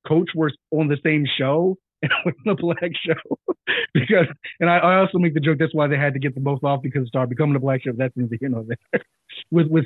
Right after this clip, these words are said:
C C, people are like, "Mm." But, like, I feel like those two shows were able to transcend that fact where people were just like, "Oh, that's a family show.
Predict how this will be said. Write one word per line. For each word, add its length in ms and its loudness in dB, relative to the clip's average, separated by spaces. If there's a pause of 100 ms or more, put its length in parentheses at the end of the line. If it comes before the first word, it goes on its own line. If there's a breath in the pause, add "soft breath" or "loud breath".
C 220 4
C, 120 2
people 220 0
are 40 2
like, 120 2
"Mm." 300 0 (260 loud breath)
But, 100 2
like, 200 4
I 120 2
feel 200 2
like 220 0
those 280 0 (320)
two 120 -2
shows 300 0
were 160 0
able 220 2
to 100 0
transcend 680 0
that 160 -2
fact 200 -2
where 80 -4
people 260 -4
were 100 0
just 220 -6
like, 220 -2 (260)
"Oh, 100 4
that's 160 0
a 100 0 (140)
family 460 2
show. 240 -8